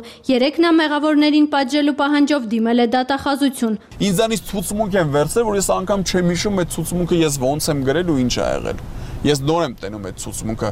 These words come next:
Speaker 2: որ ինձանից ցուցմունք են վերցրել։ Շլա-, վեց հատ շլանգ բերանս, ռեանիմացիայում, որ ծնողներիս անգամ չեն թողել մտնեն մոտս, քննիչները ինձանից ցուցմունք են վերցրել, ինչ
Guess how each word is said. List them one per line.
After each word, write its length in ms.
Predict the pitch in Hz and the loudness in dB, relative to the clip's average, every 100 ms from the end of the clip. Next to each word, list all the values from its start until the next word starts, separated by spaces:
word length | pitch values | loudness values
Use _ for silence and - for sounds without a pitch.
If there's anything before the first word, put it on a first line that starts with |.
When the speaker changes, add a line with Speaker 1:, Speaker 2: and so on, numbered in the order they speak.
| - - | -6 -12
Speaker 2:
որ 180 | - 131 | -2 0
ինձանից 380 | 147 139 147 190 - | 2 2 0 -2 -6
ցուցմունք 420 | 135 - 120 113 | -6 -4 -2 -2
են 120 | 98 92 | -4 -2
վերցրել։ 440 | 101 - - 87 - - - - | -4 -4 -4 -4 -6 -8 -6 0
Շլա-, 280 | 156 156 151 - 113 | 2 2 0 -4 -6
վեց 280 | 127 151 - | -2 -2 0
հատ 240 | 160 - - | -2 -2 -4
շլանգ 380 | 131 127 131 120 | 0 0 -2 -2
բերանս, 600 | 113 113 110 113 156 233 - - - - 120 | 0 0 0 0 0 0 -2 -6 -10 -4 0
ռեանիմացիայում, 880 | 131 139 139 131 123 120 123 127 113 | 2 2 0 0 0 0 -2 -2 -2
որ 140 | 110 - | -4 -2
ծնողներիս 580 | 135 135 139 135 135 127 123 | -2 0 0 0 0 0 -2
անգամ 300 | 117 120 120 | -2 -2 -2
չեն 200 | 117 110 | -2 -2
թողել 320 | 107 101 104 104 | -2 -2 -2 -2
մտնեն 380 | 104 - 104 107 | -4 -4 -2 0
մոտս, 420 | 95 - 185 - - - - - | 0 2 0 0 -10 -12 -10 -2
քննիչները 560 | 165 170 175 - 202 202 151 | 0 2 0 0 -2 0 0
ինձանից 320 | 139 160 170 | 0 -2 -2
ցուցմունք 440 | 143 120 127 120 113 | -4 -2 0 0 0
են 140 | 101 | 0
վերցրել, 380 | 82 107 - 113 | -2 -2 -2 0
ինչ 100 | 143 | 0